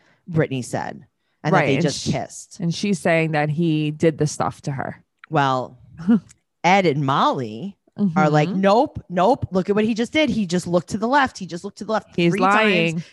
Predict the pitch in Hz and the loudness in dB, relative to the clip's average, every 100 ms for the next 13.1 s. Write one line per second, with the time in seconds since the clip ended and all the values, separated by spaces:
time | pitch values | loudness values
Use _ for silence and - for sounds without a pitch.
0 | - 196 175 160 160 143 120 127 - - | -10 -6 -6 -4 -2 -4 -6 -10 -18 -8
1 | 165 175 233 247 220 175 156 196 262 - | -6 -4 -4 -4 -2 -2 0 -2 -4 -4
2 | 170 175 - - _ _ _ 165 208 - | -4 -4 -8 -20 _ _ _ -6 -6 0
3 | 240 254 - 214 247 220 160 156 151 - | 0 0 -4 -2 0 0 -2 -4 -6 0
4 | 220 214 - - 151 185 185 202 156 78 | 2 2 -2 -8 -4 0 2 0 -2 -8
5 | - _ _ _ _ _ _ _ _ - | -12 _ _ _ _ _ _ _ _ -10
6 | 196 240 302 185 - - - 233 190 226 | -4 2 2 2 -2 -8 2 4 6 6
7 | 269 262 202 208 - - 269 127 - - | 6 4 4 4 4 2 2 2 -6 -8
8 | - - - - 381 - 302 254 - 302 | -10 -14 -12 -6 -6 -4 -2 0 2 0
9 | - - 247 202 180 175 151 - - 69 | 0 0 2 4 4 4 2 0 -2 -2
10 | 69 - - - _ _ - 214 269 143 | -4 -6 -14 -16 _ _ -2 2 2 0
11 | 208 - 226 214 220 208 175 - 170 - | -2 -2 -2 0 2 2 0 -2 -4 -4
12 | 151 - - 117 87 104 87 - 214 185 | -6 -6 -6 -6 -8 -10 -8 2 4 4
13 | - | 0